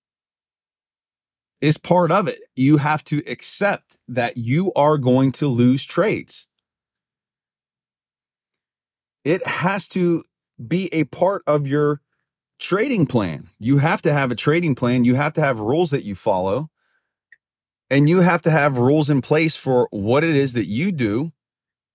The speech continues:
whenever you lose a trade or trades. And why do you build it into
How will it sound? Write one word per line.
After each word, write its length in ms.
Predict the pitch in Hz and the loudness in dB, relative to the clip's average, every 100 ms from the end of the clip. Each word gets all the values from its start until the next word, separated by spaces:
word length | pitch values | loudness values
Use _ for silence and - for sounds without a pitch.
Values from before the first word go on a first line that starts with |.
| _ | _
whenever 720 | 104 127 131 196 160 113 170 - _ _ _ - | -2 0 2 2 2 0 -2 -8 _ _ _ -12
you 260 | 107 156 | -4 -2
lose 560 | 202 117 113 127 - - _ _ - | 2 2 2 0 -2 -12 _ _ -4
a 160 | 113 | -2
trade 440 | 107 - 104 101 117 | -2 -2 0 0 0
or 180 | - 131 | 0 -2
trades. 600 | 135 175 190 85 - - _ _ _ _ _ _ _ _ _ _ _ _ _ _ _ _ _ _ _ _ _ _ _ _ - | 0 0 0 -4 -8 -18 _ _ _ _ _ _ _ _ _ _ _ _ _ _ _ _ _ _ _ _ _ _ _ _ -2
And 140 | 127 | 2
why 160 | 139 180 | 2 0
do 80 | |
you 100 | 190 | -2
build 240 | 156 180 175 | 0 2 2
it 100 | 160 | 2
into 540 | 170 - 170 170 165 | 0 0 0 0 -2